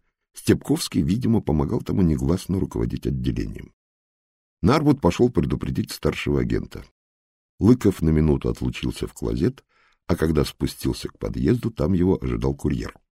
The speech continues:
Оказалось, коллежского асессора срочно вызывают к оберполицмейстеру. «Пан Степковский, это может быть надолго», — решил отпустить поляк Алексей. «Вы не ждите нас, езжайте один,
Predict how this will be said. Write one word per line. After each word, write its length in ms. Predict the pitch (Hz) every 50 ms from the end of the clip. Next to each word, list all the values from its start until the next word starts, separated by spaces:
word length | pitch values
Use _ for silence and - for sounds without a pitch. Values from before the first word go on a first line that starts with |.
| _ _ _ _ _ _ _
Оказалось, 640 | - 113 127 190 185 - 101 80 64 53 52 - -
коллежского 540 | - - 65 98 123 - - - 69 64 -
асессора 420 | - - - - - - 78 78
срочно 540 | - - - 62 78 107 - - - 87 92
вызывают 540 | 71 71 60 52 50 50 58 85 87 - -
к 80 | -
оберполицмейстеру. 960 | 80 82 - 87 - - - 73 71 - 92 101 - - - - - - - _ _ _ _ _ _ _ _ _ _ -
«Пан 140 | 92 98 -
Степковский, 600 | - - 69 64 - 73 69 - - - - - -
это 160 | - 78 -
может 200 | 78 80 78 71
быть 140 | 65 76 -
надолго», — 540 | 73 80 92 107 120 95 65 57 58 52 50 -
решил 360 | - 62 62 - - 69 64
отпустить 480 | 58 - - 65 64 - - 95 - -
поляк 300 | 65 67 64 62 - -
Алексей. 480 | 64 62 - - - - - - - _ _ _ _ _ _ _ _ _ _ _ _ -
«Вы 120 | 147 165
не 120 | 190 185
ждите 320 | 180 156 165 175 - 110 87
нас, 240 | 69 62 60 - -
езжайте 420 | 113 143 - - 190 - - 80
один, 400 | 71 62 60 58 53 50 - -